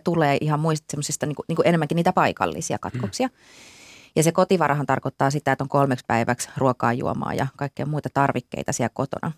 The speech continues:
Mut nyt meillä on kyllä semmoinen kärki tässä, ö,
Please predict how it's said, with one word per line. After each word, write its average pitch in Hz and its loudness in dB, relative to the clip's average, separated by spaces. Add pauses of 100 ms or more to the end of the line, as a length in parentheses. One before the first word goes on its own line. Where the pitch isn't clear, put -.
(100)
Mut 160 -2
nyt 247 2
meillä 165 2
on 175 0
kyllä 208 0
semmoinen 220 4
kärki 220 2
tässä, 165 0 (100)
ö, - -2